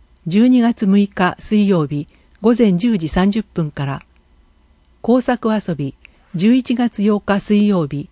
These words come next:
午前十時三十分から。音楽遊びと誕生会、十一月十五日水曜日午前十時三十分から。なお、工作遊びのみ先着十五組。お話なーに、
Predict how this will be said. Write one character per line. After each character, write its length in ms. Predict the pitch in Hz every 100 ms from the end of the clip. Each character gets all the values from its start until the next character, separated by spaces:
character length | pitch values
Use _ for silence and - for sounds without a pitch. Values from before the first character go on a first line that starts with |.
| _ _ -
午 120 | 254 247
前 180 | 214
十 220 | 170 226 202
時 100 | 156
三 220 | 185 196
十 160 | 214
分 260 | 196 - 143
か 140 | -
ら。 180 | 139 135 - _ _ _ _ _ _ _ _
音 200 | 208 247
楽 240 | 254 247 247
遊 220 | 240 190
び 100 | 165
と 220 | 151 -
誕 220 | 175 190
生 200 | 196 175
会、 300 | 147 139 135 _ _ _ _ -
十 220 | 170 226
一 200 | 254 247
月 260 | 247 240 220
十 200 | 220 247
五 140 | 190
日 260 | 190 151 151
水 260 | - 202 196
曜 220 | 185 147
日 200 | 143 - _ _ _
午 180 | 202 254
前 220 | 240 190
十 200 | 175 240
時 100 | 175
三 240 | 160 190 202
十 160 | 208
分 240 | - 160 143
か 160 | 151
ら。 160 | 143 - _ _ _ _ _ _ _ _ _ _
な 180 | 190 185
お、 120 | 156 _ -
工 160 | 233
作 280 | 220 254 247
遊 180 | 240 202
び 100 | 175
の 140 | 170
み 220 | 156 143 -
先 220 | - 214
着 320 | 214 196 165
十 240 | 160 233 196
五 140 | 175
組。 340 | - 143 131 - _ _ _ _ _ _ _ _ _ _ _ _ _ _ _ _ _ -
お 80 | 185
話 420 | 247 262 240 233
な 200 | 226 190
ー 20 |
に、 240 | 147 156